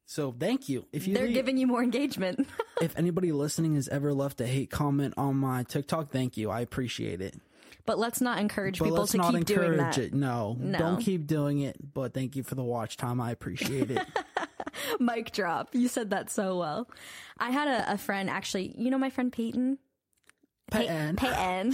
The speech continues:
Speaker 2: Dad always makes fun of me how I say it.
Speaker 1: <laughs>
Speaker 2: Peyton. Shout out my friend Peyton. I was getting dinner with her the other night, and she was saying that she, you know, has this exciting dream that she wants to start posting on TikTok,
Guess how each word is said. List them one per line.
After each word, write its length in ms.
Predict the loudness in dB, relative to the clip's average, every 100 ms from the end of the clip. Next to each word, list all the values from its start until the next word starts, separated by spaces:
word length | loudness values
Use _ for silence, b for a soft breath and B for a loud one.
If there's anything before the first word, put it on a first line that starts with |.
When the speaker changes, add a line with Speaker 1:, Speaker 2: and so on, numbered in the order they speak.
| 0
Speaker 2:
Dad 180 | 0
always 220 | 0 0 0
makes 200 | -2 -2
fun 140 | -2
of 80 | -2
me 120 | 0
how 120 | 0
I 100 | 0
say 280 | 0 -2 -2
it. 160 | -4 -4
Speaker 1:
<laughs> 60 |
Speaker 2:
Peyton. 540 | -2 0 0 -2 -4 -6 -8
Shout 220 | -4 -2
out 100 | 0
my 120 | -2
friend 220 | 0 -2
Peyton. 500 | 0 -2 0 0 0 -2 B B B -6
I 140 | -2
was 160 | -2 0
getting 400 | 0 2 2 2
dinner 280 | 2 2 2
with 200 | 0 -2
her 480 | -4 -2 -2 -4 -4
the 100 | -2
other 180 | 0 0
night, 380 | -2 -2 -2 -2
and 360 | -2 0 -2 -4
she 260 | -4 0 2
was 140 | 2
saying 300 | 0 -2 -2
that 160 | -2 -4
she, 560 | -2 0 2 0 -2 0
you 80 |
know, 140 | 0 2
has 300 | 0 0 0
this 320 | -2 -2 -6
exciting 540 | -6 -2 0 0 0 0
dream 380 | 0 2 2
that 100 | 2
she 180 | 0 2
wants 200 | 2 2
to 60 | 0
start 280 | 0 -2 -2
posting 340 | -4 -2 -2
on 100 | -2
TikTok, 500 | -4 -6 -4 -4 -6